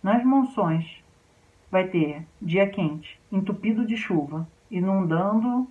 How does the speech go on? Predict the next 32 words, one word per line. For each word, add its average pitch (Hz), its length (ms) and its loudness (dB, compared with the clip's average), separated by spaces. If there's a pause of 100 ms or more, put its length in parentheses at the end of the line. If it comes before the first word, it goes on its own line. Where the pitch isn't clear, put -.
(120)
a 180 100 -6
Sapucaí, 170 680 -2 (440)
<laughs> 247 420 -8
no 175 100 -4
sentido 170 500 -2
de 180 120 -4
que 151 300 -6 (1000)
aquilo 240 400 0
dali 214 320 2
vai 208 240 2
ter 214 220 0
muita 214 400 4
água, 151 580 0
muita 214 380 0
água, 160 540 0 (720)
e 202 140 2
o 226 200 0 (120)
corpo 196 360 2
vai 202 140 2
ter 196 140 -2
uma 196 180 2
certa 196 360 -4
irritação, 180 720 -2
porque 170 240 -6
tá 160 140 -2
muito 175 320 0
quente, 165 380 0
muito 170 320 0
úmido, 151 520 -2
e 175 160 -4
fica 196 260 -8
empapado. 180 640 0